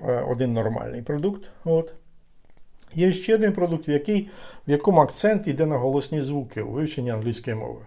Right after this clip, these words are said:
Люди добрі, голосні звуки — це, звичайно, хороша річ. Але давайте розберемося. По-перше, вони використовують, е, таку штуку, як запис вашого,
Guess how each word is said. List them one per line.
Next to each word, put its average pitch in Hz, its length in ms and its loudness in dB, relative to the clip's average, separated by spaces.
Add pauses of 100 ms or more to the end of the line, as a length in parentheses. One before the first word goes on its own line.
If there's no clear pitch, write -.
(1600)
Люди 175 240 4
добрі, 104 360 2 (140)
голосні 165 400 2
звуки — 175 360 0
це, 143 180 -4
звичайно, 123 440 -2
хороша 123 420 -4
річ. - 340 -10 (380)
Але 135 180 4
давайте 208 320 8
розберемося. 123 720 2 (840)
По-перше, 185 400 6
вони 160 180 6
використовують, 202 760 0 (120)
е, 151 200 4
таку 180 480 -2
штуку, - 380 -2
як 143 160 2
запис 160 580 2
вашого, 127 840 0